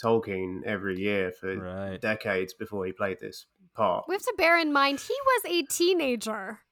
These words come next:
Speaker 1: Hmm.
Speaker 3: Can you believe that? He was a
Speaker 2: Right.
Speaker 3: <laughs> teenager when he started this. That just blows my mind.
Speaker 2: Yeah.
Speaker 1: Who, who met Tolkien as well. He met Tolkien. <laughs>
Speaker 2: Yeah, that's the
Speaker 3: Amazing.
Speaker 2: coolest thing. Um, but I gotta walk back my opinion a little bit.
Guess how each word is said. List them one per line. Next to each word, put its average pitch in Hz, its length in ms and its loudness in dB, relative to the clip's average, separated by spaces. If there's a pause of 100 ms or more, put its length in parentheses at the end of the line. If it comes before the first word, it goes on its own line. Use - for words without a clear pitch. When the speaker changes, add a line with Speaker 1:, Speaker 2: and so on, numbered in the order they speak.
(140)
Speaker 1:
Hmm. 101 140 -6 (220)
Speaker 3:
Can 339 120 4
you 370 100 8
believe 339 240 0
that? 453 280 8 (120)
He - 160 -8 (120)
was 571 180 10
a 539 40 6
Speaker 2:
Right. 508 140 4
Speaker 3:
<laughs> - 0 -
teenager 392 1080 2
when 330 120 2
he 311 120 0
started 294 460 0
this. 233 160 -2
That - 180 -8
just 320 300 -8
blows 269 380 -6
my 240 160 -6
mind. 208 340 -10
Speaker 2:
Yeah. 110 240 -6
Speaker 1:
Who, 127 240 2 (320)
who 131 180 6
met 131 440 4 (680)
Tolkien 110 440 -2
as 90 100 -10
well. 98 220 0
He 101 180 -6
met 107 320 -2
Tolkien. 104 440 -6 (440)
<laughs> - 60 -20
Speaker 2:
Yeah, 120 260 -2
that's 127 300 -4
the - 60 -10
Speaker 3:
Amazing. - 160 -8
Speaker 2:
coolest 123 400 -4
thing. 104 300 -4 (840)
Um, 104 320 -6
but 135 80 -4
I 160 80 2
gotta 156 200 6
walk 135 260 4
back 131 220 0
my 131 140 4
opinion 131 380 -2
a 139 100 -2
little 143 180 0
bit. 139 280 0